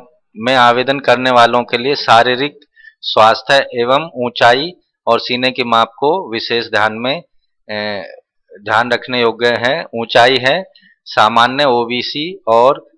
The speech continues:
एससी कैंडिडेट्स के लिए है एक सौ अड़सठ सेंटीमीटर न्यूनतम, जबकि महिला कैंडिडेटों के लिए है एक सौ बावन सेंटीमीटर।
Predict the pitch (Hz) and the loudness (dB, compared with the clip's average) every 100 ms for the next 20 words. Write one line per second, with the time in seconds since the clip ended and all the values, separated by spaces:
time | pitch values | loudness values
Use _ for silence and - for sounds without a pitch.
0 | _ 127 127 - - 110 - _ _ 113 | _ 0 0 0 -8 -8 -10 _ _ -2
1 | 120 123 123 120 - 123 120 117 117 135 | 0 0 -2 -4 -4 -4 -2 -2 -2 -4
2 | 151 - 127 127 - 151 170 202 _ - | -6 -6 -6 -4 -2 0 0 -2 _ -2
3 | 117 117 135 123 - 113 107 117 107 101 | -2 0 -2 -2 -2 -4 -4 -8 -8 -4
4 | 104 98 110 104 92 90 80 _ _ _ | -4 -4 -8 -10 -6 -6 -8 _ _ _
5 | _ - 110 113 139 131 120 127 135 131 | _ -4 -4 -2 -4 -2 -2 2 2 2
6 | 127 131 131 131 135 131 131 131 127 127 | 0 0 -2 0 0 0 -2 0 -2 -2
7 | 170 - 120 120 135 120 113 120 127 - | -6 -4 -8 -4 -4 2 2 0 -6 -4
8 | 110 107 113 104 98 87 | -6 -4 -12 -14 -10 -8